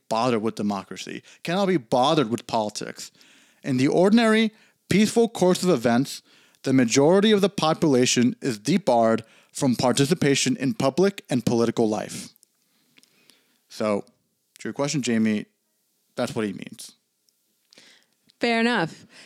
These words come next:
Speaker 2: Yeah, I was like, "Well, is he talking about bourgeois democracy or real democracy?" Because as we know, there's no real, true, widespread democracy without economic democracy, all
Speaker 1: And
Speaker 2: right? Even if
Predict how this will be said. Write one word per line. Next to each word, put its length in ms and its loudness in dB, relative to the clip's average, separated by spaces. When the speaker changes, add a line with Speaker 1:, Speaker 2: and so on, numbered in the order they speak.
Speaker 2:
Yeah, 180 0
I 140 2
was 180 4
like, 320 4
"Well, 280 4
is 120 4
he 120 4
talking 420 2
about 480 2
bourgeois 680 4
democracy 960 2
or 320 4
real 260 6
democracy?" 720 2
Because 460 0
as 260 0
we 140 4
know, 500 4
there's 320 4
no 260 4
real, 540 4
true, 680 4
widespread 580 2
democracy 680 2
without 420 4
economic 760 2
democracy, 840 -2
all 60 0
Speaker 1:
And 80 2
Speaker 2:
right? 300 0
Even 180 2
if 160 -2